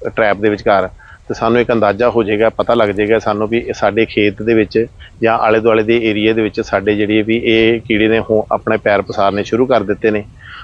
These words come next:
ਸੋ ਉਹਦੇ ਆਧਾਰ ਦੇ ਉੱਤੇ ਫਿਰ ਵੀ ਆਪਾਂ ਨੂੰ ਲਗਾਤਾਰ ਜਿਹੜਾ ਖੇਤਾਂ ਦਾ ਸਰਵੇਖਣ ਜਿਹੜਾ ਉਹਦੇ ਫੁੱਲ ਜਦੋਂ ਨਿਕਲਣੇ ਸ਼ੁਰੂ ਹੋ ਗਏ ਨੇ, ਕਿਉਂਕਿ ਅੱਜ ਕੱਲ੍ਹ ਸਮਾਂ ਇਸ ਤਰ੍ਹਾਂ ਦੀ ਆ ਗਿਆ ਵੀ ਚਾਲੀ ਪੰਜਾਹ ਦਿਨ ਦੀ ਕ੍ਰੌਪ ਹਰ ਜਗ੍ਹਾ ਦੇ ਉੱਤੇ ਹੋ ਚੁੱਕੀ ਆ।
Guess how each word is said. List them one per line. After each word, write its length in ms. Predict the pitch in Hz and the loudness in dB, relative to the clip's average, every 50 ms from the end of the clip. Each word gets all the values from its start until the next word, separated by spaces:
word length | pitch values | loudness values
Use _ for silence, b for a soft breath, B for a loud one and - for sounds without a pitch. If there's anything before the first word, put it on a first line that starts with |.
| B - | B -8
ਸੋ 140 | - 131 135 | -2 0 2
ਉਹਦੇ 160 | 135 156 160 | 2 2 2
ਆਧਾਰ 280 | 143 147 131 107 98 | 2 2 2 2 0
ਦੇ 100 | 98 113 | -2 -4
ਉੱਤੇ 220 | 107 - - 120 113 | -6 -2 -2 -2 -2
ਫਿਰ 320 | - - - 113 120 127 | -2 -2 0 0 2 2
ਵੀ 80 | 135 135 | 2 2
ਆਪਾਂ 240 | 123 - - 117 113 | 2 2 0 -2 -2
ਨੂੰ 140 | 117 110 | 0 0
ਲਗਾਤਾਰ 400 | 104 101 98 107 101 - 110 107 | 0 0 0 0 0 2 0 2
ਜਿਹੜਾ 180 | 107 107 110 113 | 2 2 0 0
ਖੇਤਾਂ 340 | - - 104 95 - 110 107 | 0 -2 -6 -2 -2 0 2
ਦਾ 100 | 110 107 | 2 0
ਸਰਵੇਖਣ 500 | - - 104 95 98 98 - - 107 104 | 0 0 -2 -2 -2 -4 -4 -4 -2 0
ਜਿਹੜਾ 180 | 107 104 110 | 0 2 2
ਉਹਦੇ 180 | 107 101 107 113 | 0 2 0 -2
ਫੁੱਲ 320 | - - - 107 104 110 | -4 -2 -2 0 0 2
ਜਦੋਂ 220 | 104 107 101 113 110 | 0 0 0 0 0
ਨਿਕਲਣੇ 380 | 107 101 - - 120 117 117 | 0 -2 -2 0 0 2 2
ਸ਼ੁਰੂ 280 | 101 - - 107 120 127 | 0 0 0 2 2 2
ਹੋ 60 | 117 | 2
ਗਏ 140 | 95 104 98 | 2 0 -2
ਨੇ, 140 | 98 101 101 - B B B B B B - | -2 -2 -4 -6 B B B B B B -2
ਕਿਉਂਕਿ 220 | 113 113 110 120 113 | -2 0 2 2 2
ਅੱਜ 60 | 107 | 2
ਕੱਲ੍ਹ 180 | - 120 117 | 0 0 -2
ਸਮਾਂ 300 | - - 113 110 117 117 | 0 -2 -2 0 0 0
ਇਸ 80 | 107 - | -2 -2
ਤਰ੍ਹਾਂ 200 | - 120 117 113 | 0 0 2 2
ਦੀ 100 | 113 117 | 4 4
ਆ 120 | 107 104 | 2 2
ਗਿਆ 140 | 101 113 117 | 2 2 2
ਵੀ 80 | 120 110 | 2 2
ਚਾਲੀ 220 | - 120 110 113 | 0 0 0 0
ਪੰਜਾਹ 220 | 107 117 117 120 117 | 0 0 0 0 0
ਦਿਨ 160 | 113 113 113 | 0 0 0
ਦੀ 120 | 117 113 | 0 0
ਕ੍ਰੌਪ 260 | - 110 107 110 110 | 2 2 2 2 0
ਹਰ 200 | 107 - 104 101 | 0 -2 -2 0
ਜਗ੍ਹਾ 220 | 101 113 107 113 110 | 2 2 2 2 2
ਦੇ 100 | 107 113 | 2 0
ਉੱਤੇ 180 | 98 - 113 | 0 0 -2
ਹੋ 160 | 98 107 104 92 | 0 0 -2 -2
ਚੁੱਕੀ 340 | - 104 - - 98 95 | -2 -8 -8 -6 -4 -4
ਆ। 100 | 92 90 | -4 -6